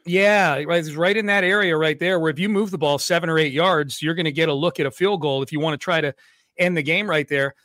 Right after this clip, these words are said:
That was a huge holding penalty 'cause they mark it from where he catches the punt initially, not from where the return goes to. So they ended up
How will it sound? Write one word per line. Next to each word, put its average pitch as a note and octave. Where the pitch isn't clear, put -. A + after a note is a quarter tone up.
That G3
was B3+
a E3
huge A3
holding G3
penalty D3+
'cause D#3
they E3
mark G3+
it E3+
from F3
where F#3+
he E3+
catches G3
the D#3
punt G#3+
initially, D3+
not F3+
from F3+
where F3
the D3+
return G3
goes C3+
to. C3+
So E3
they F#3+
ended A3
up F#3